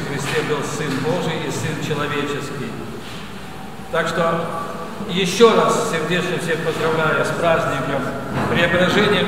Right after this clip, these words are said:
Господа и Бога и Спаса нашего Иисуса Христа. А, дорогие братья и сестры,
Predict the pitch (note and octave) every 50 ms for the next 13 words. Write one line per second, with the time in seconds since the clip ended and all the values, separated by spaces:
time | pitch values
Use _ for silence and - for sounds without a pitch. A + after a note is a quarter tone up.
0 | F#3 F3+ G#3+ F#3 F#3 A3 G#3 F#3+ F3+ G3 F#3+ F#3 F#3 F#3 F3+ F3 E3+ F3+ F3 E3
1 | E3+ E3+ E3+ E3+ E3 E3 E3+ E3 D#3 D#3 D#3+ D#3 D3+ D#3 D#3 D3 D3 D3+ D3+ D3
2 | D3+ D#3 D#3 D#3 D3+ - - F#3+ F#3+ F#3 F#3 E3 - F#3+ - D3+ D3+ D3+ - D#3
3 | C3 A#2 - - - - - - - - - - - - - - - - - -
4 | - - - - - - - - - - - - - - - - - - - -
5 | - - - - - - - - - D3+ - E3 F3 F3 F3+ F#3+ F#3+ F#3+ F#3+ F#3
6 | F#3 F#3+ F#3 F3+ - F3+ G3+ G#3+ G3 - G3 G3 F#3+ F#3+ F3+